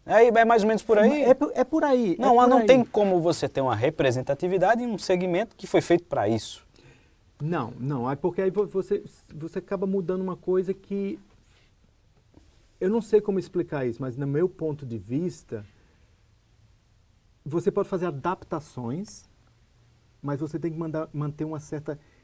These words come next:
Speaker 2: tradição de como as coisas são. O modelo fashion, que, que ela, ela mostra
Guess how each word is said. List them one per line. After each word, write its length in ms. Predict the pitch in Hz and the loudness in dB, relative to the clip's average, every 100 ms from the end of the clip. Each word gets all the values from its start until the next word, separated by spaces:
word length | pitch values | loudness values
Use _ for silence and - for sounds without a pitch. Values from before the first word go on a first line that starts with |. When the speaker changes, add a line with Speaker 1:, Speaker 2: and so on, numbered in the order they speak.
| _ _ _ _ - | _ _ _ _ -2
Speaker 2:
tradição 720 | 208 185 156 - - 147 131 | -2 -2 -8 -12 -6 -4 -4
de 100 | 123 | -6
como 220 | - 131 | -6 -8
as 140 | 120 | -8
coisas 280 | - 123 117 | -8 -8 -8
são. 200 | - 117 | -10 -8
O 20 | |
modelo 340 | 131 175 196 190 | -6 0 0 0
fashion, 520 | - 180 180 - 139 | -4 -6 -6 -8 -12
que, 360 | 117 156 147 139 - | -8 -2 -2 -2 -4
que 200 | 151 151 | -4 -2
ela, 280 | 147 147 156 156 | -4 -4 -6 -6
ela 340 | 147 156 147 - | -6 -6 -6 -10
mostra 840 | 143 147 160 196 - - 143 123 | -8 -4 -2 -4 -6 -10 -8 -8